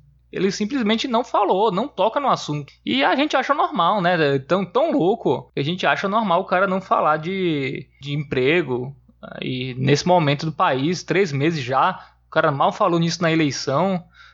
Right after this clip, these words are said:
Pra ele, emprego vai se, se tirar direitos dos trabalhadores, botar o nego pra se aposentar com trezentos anos, pra ele vai, aí sim, né? Só se for, eu acho que é, é isso que ele acha.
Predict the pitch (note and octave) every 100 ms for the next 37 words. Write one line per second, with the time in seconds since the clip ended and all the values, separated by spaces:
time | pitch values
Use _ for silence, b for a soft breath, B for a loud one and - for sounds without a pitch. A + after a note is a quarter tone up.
0 | B - D3+ F#3 A3 F3 E3+ G#3 A3 G3
1 | G#3 G#3 - G3+ F3 - E3+ D#3+ C3+ _
2 | - D#3+ D#3+ D3+ D3 D3+ D3 D3+ D3 C#3+
3 | C#3+ C3+ D3 G3 G3+ D3+ D3+ D3+ C#3+ C#3+
4 | C3+ C3 B B B - C3+ C3 C#3+ C3
5 | C#3 D3+ C3+ - C#3 C3 C#3 C#3 C3 C3
6 | _ _ - D3 C#3+ B2+ C#3 C3+ D#3+ C#3
7 | D3+ G3 G#3+ G3+ F3 E3+ G3+ G3+ G3+ G3+
8 | D#3+ F#3 - D#3+ D3+ D3 D3+ C3+ C#3 C#3+
9 | - - C#3 C3+ - D#3 D3 C3+ - B
10 | B - C3+ C3+ E3 G#3 F3+ C#3 - C#3